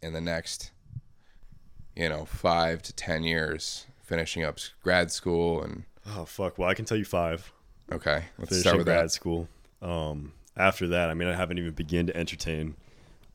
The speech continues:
Speaker 2: as Will was just saying, all the opportunities that come with really starting a career and launching yourself somewhere.
Speaker 1: Mm-hmm.
Speaker 2: Um, I can imagine what that might look like, what I might want it to. Um, I definitely, you know,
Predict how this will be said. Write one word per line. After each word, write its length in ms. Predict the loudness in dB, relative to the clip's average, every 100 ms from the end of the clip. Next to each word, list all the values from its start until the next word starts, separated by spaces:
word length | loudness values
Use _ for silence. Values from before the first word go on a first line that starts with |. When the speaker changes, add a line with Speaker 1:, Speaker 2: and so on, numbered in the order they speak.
| -18 -14 4
Speaker 2:
as 200 | 6 6
Will 140 | 6 4
was 100 | 2
just 200 | 0 2
saying, 200 | 0 2
all 180 | 4
the 120 | 6 4
opportunities 520 | 4 2 0 -2 -4
that 80 | -6
come 200 | -4 -4
with 140 | -4
really 300 | 0 2 2
starting 280 | 0 -4 -4
a 40 |
career 280 | -4 -4 -2
and 80 | -2
launching 320 | -4 -4 -4
yourself 300 | -2 -2 -2
somewhere. 420 | -4 -6 -8 -12 -16 -14 -2
Speaker 1:
Mm-hmm. 320 | 0 0 -4
Speaker 2:
Um, 340 | -10 -10 -14 -16 -14 -6
I 80 |
can 140 | -4 -2
imagine 400 | -4 -4 -4 -6
what 100 | -8
that 100 | -8
might 240 | -2 -2
look 140 | -2 -2
like, 220 | -2 -2
what 100 | -4
I 20 |
might 200 | -4 -2
want 220 | 0 0
it 100 | -2
to. 260 | -6 -6 -6 -12 -20 -20 -20 -18
Um, 360 | -12 -10 -8 -6
I 60 | -4
definitely, 560 | -4 -4 -4 -4 -6
you 100 | -4
know, 220 | -4 -4